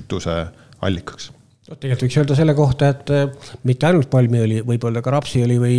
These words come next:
Speaker 2: mõned teised monokultuurid, mida kasvatatakse suurtel pindadel selleks, et sellest valmistada seda teise põlvkonna H V O-d. Ehk tegelikult, kui me pärast üritame, nagu öeldakse,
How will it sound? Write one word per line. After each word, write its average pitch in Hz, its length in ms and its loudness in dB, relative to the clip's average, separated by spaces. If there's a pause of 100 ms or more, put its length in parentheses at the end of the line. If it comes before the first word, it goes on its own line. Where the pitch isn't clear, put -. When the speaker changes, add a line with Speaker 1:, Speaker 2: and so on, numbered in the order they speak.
Speaker 2:
mõned 131 220 2
teised 143 240 6
monokultuurid, 139 720 4 (800)
mida 127 220 4 (260)
kasvatatakse 131 760 2
suurtel 135 380 2 (160)
pindadel 127 480 6 (260)
selleks, 151 520 0
et - 100 -4
sellest 139 260 2
valmistada 135 600 4 (440)
seda 127 160 2
teise 139 300 4
põlvkonna 131 400 4
H 143 160 4
V 160 100 6
O-d. 135 300 4 (240)
Ehk 120 240 0
tegelikult, 127 340 2
kui 135 80 0
me 131 140 4
pärast 151 400 0
üritame, 165 500 2
nagu 135 140 4
öeldakse, 135 380 2